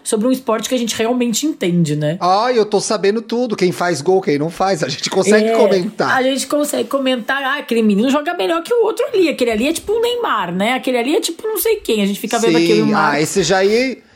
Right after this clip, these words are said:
Speaker 2: já é mais, esse daí já é o, como é que chama?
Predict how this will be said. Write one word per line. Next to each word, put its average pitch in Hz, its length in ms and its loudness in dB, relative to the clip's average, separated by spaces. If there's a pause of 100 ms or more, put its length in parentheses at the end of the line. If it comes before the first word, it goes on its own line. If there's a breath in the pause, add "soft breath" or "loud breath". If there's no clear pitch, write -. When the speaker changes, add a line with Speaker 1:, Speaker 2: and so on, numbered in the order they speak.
(160 soft breath)
Speaker 2:
já 156 180 0
é 196 60 2
mais, 185 320 0
esse 170 220 0
daí 202 240 0
já 226 160 2
é 254 80 4
o, 240 680 0
como 175 100 -6
é 165 80 0
que 165 80 -8
chama? 190 680 -2